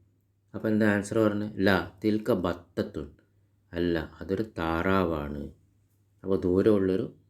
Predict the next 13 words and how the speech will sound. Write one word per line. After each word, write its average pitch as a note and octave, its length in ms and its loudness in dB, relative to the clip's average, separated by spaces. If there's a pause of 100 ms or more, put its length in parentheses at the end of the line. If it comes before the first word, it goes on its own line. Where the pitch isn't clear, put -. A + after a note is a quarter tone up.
(220)
താറാവ്. D2+ 460 -6 (140)
അപ്പോൾ F#2+ 260 -2
ല, F2 60 2 (400)
തിൽക്ക F2 300 -4 (760)
ബത്തത്തുൻ. D#2 680 -6
അപ്പോൾ F2 160 -6
ല F#2 220 4
ഹർഫു F#2+ 420 0
നഫി, G2+ 420 2 (600)
തിൽക്ക F#2+ 420 4
ബു-, F2+ 280 0
മുബ്തദഉൻ F#2 680 -2
മർഫൂൻ, G#2 580 -2